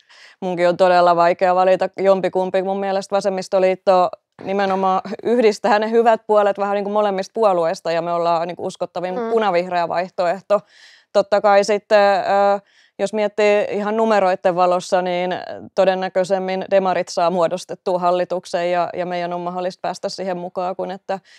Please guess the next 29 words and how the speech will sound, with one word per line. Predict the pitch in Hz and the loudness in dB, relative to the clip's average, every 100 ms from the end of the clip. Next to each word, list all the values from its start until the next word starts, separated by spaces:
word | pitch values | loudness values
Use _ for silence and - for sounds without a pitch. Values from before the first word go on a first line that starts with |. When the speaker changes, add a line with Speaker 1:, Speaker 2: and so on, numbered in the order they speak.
| _ | _
Speaker 1:
vihreät | 202 214 202 196 | -4 2 2 2
olisi | 196 - | 0 -2
sitä | 202 | -4
muodostamassa, | 190 196 190 - 196 190 - 196 | -2 -2 -4 -4 -4 -4 -4 -4
mutta | 196 - 190 190 170 - | -4 -2 2 2 0 -6
mä | 196 196 | -6 -2
kans | 202 190 - | -2 -2 0
toivon, | 196 190 180 | 0 0 -2
että | 185 - 185 - | -4 -2 -2 -2
me | 185 180 170 | -6 -6 -6
kaikki | - 190 196 | -6 -6 -2
kolme | 202 190 180 | 0 0 -2
puoluetta | 180 165 180 196 196 | -4 -2 -2 -4 -4
voitais | 180 208 185 202 | -6 -6 -6 -6
olla | 202 214 | -6 -6
seuraavassa | 220 208 214 226 - | -4 -4 -4 -6 -6
hallituksessa. | 214 214 233 233 233 - 233 | -4 -4 -8 -12 -14 -10 -6
Speaker 2:
Moni | 262 | -2
mieltää | 226 214 196 170 165 156 | 0 0 -2 -2 -2 -2
vasemmistoliiton | 175 175 151 - 151 151 | -6 -8 -10 -10 -10 -10
hyvin | 165 160 | -8 -8
samanlaiseksi | 175 165 143 139 143 147 - | -6 -6 -8 -10 -14 -18 -14
vihreitten | 156 156 147 135 143 | -12 -10 -12 -14 -16
kanssa, | - 151 147 165 | -12 -12 -12 -12
niin | 180 | -10
mikä, | 214 226 | -6 -4
mikä | 196 220 214 170 | -4 -4 -6 -6
teitä | - 151 143 131 | -6 -12 -10 -10
erottaa? | 165 151 139 _ _ | -6 -8 -8 _ _